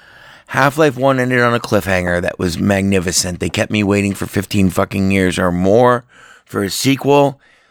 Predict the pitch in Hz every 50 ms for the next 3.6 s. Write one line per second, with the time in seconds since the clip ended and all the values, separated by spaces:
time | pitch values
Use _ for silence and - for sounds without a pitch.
0 | _ _ _ _ _ _ _ _ _ - 98 90 85 110 131 131 143 156 160 165
1 | 160 156 143 139 127 123 127 127 123 120 - - - 123 123 120 - 139 139 139
2 | 131 127 120 110 - - 113 98 87 110 110 113 139 156 160 165 151 151 151 143
3 | 143 139 131 120 110 107 101 101 95 92 92 87